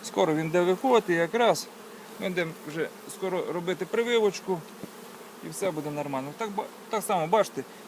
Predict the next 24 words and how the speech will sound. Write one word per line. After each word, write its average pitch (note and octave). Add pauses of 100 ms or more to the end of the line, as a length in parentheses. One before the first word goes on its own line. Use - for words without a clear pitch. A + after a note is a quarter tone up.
тільки A3+
виходить F#3+
десь F3
бджілка, F3+
вони E3+
заливають, D#3
все, -
медом C#3+
заливають A2
буквально. G2+ (1300)
От, B2
рамочку, A3
українська G#3+
рамка, G#3+
вони F#3
затягують F3
все G3
до, D#3 (500)
донизу, G3 (800)
тому G3
що G3
багато F#3
питань G3+
є, D#3+